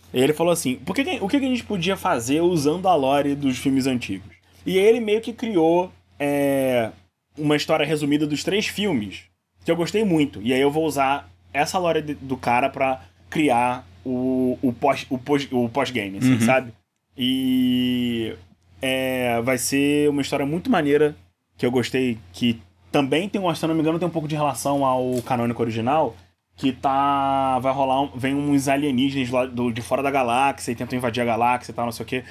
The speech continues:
Speaker 1: E esse é um dos plots dos filmes, né? E aí, depois desses filmes, eu vou, vou, depois de ideia, dessa ideia, eu vou meio que,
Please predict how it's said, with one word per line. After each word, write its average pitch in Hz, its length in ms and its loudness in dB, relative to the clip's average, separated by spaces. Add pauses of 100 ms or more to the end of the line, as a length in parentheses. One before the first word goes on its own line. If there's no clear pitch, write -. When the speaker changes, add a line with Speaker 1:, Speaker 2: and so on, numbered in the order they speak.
(180)
Speaker 1:
E 131 160 4
esse 143 200 2
é 151 40 -2
um 151 80 -2
dos 147 120 -4
plots 139 280 -4
dos 139 140 -4
filmes, 110 360 -2
né? 117 60 -16 (460)
E 131 100 0
aí, 135 180 2
depois 170 440 2
desses 175 280 -4
filmes, 170 420 0
eu 127 160 0
vou, 135 840 0
vou, 120 240 -2
depois 120 320 -2
de 131 60 -2
ideia, 123 220 0
dessa 120 480 -2
ideia, 123 420 0 (420)
eu 123 140 0
vou 135 140 -2
meio 139 440 2
que, 135 640 2